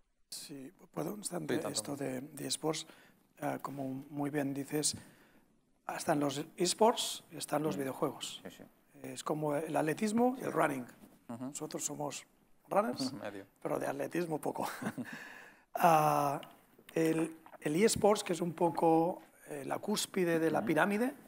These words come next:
Speaker 1: que es un poco más lo profesional,
Speaker 3: Sí.
Speaker 1: las competiciones, etcétera, según, ah, <clears throat> datos de Newzoo, que es una consultora
Speaker 3: Mm.
Speaker 1: de, de Estados Unidos en, en California, ah, genera alrededor de setecientos o ochocientos ochocientos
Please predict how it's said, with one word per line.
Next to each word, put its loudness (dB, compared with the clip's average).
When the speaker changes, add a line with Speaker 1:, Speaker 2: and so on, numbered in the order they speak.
Speaker 1:
que -6
es -4
un -6
poco -2
más 2
lo 0
profesional, 2
Speaker 3:
Sí. -6
Speaker 1:
las 0
competiciones, -4
etcétera, 4
según, 0
ah, 0
<clears throat> -20
datos 0
de -2
Newzoo, 2
que -4
es -2
una -4
consultora 0
Speaker 3:
Mm. -2
Speaker 1:
de, -4
de -8
Estados -4
Unidos -2
en, -8
en -8
California, -2
ah, -4
genera 6
alrededor 4
de 2
setecientos -2
o -2
ochocientos -4
ochocientos -2